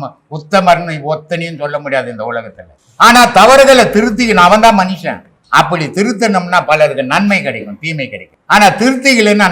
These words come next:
நன்மையும் தீமையும் கலந்து கிடைக்கும். ஒரு திருடன் போய் திருடுறான், திருடிட்டு வந்து அவனே சாப்பிட்றது இல்ல, இல்ல,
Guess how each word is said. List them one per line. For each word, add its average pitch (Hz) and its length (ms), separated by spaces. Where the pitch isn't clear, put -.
நன்மையும் 240 500
தீமையும் 208 460
கலந்து 180 320
கிடைக்கும். 101 300
ஒரு 147 180
திருடன் 202 400
போய் 190 200
திருடுறான், 170 460
திருடிட்டு 226 420
வந்து 185 180
அவனே 196 260
சாப்பிட்றது 143 400
இல்ல, 92 100
இல்ல, 156 100